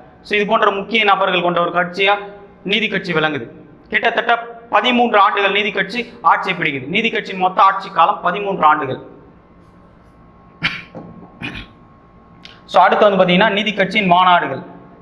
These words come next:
நீதி கட்சியின் மாநாடுகள்.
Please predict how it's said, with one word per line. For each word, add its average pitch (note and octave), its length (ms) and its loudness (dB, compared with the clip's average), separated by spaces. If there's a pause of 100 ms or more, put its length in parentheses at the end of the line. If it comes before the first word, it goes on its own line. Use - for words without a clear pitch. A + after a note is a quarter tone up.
(960)
நீதி F#3+ 240 2
கட்சியின் A3+ 600 -4
மாநாடுகள். E3 680 2